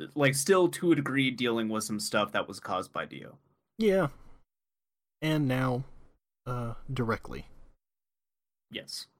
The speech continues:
Speaker 1: But that's episode w-, one. Was there, like, a, a stinger or some sort of thing at the end, or was it just that they left?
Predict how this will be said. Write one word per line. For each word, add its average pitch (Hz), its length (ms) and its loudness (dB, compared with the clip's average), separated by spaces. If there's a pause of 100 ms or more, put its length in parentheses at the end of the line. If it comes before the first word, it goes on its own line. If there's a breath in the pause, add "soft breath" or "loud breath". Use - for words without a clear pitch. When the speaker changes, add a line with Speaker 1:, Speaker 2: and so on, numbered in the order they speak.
(960)
Speaker 1:
But 143 100 2
that's - 460 4
episode 220 520 0
w-, 214 280 -12
one. 240 420 0
Was 190 220 0
there, 220 200 6
like, 214 260 0
a, 202 300 -2
a 139 100 -2
stinger 214 680 0
or 139 60 2
some 180 240 -4
sort 175 220 -4
of - 60 -10
thing 185 140 -2
at 175 100 -2
the 185 100 -2
end, 170 100 0
or 151 60 2
was 139 200 0
it 139 140 -10
just 139 220 -2
that 139 120 -4
they 113 100 -2
left? 92 420 -6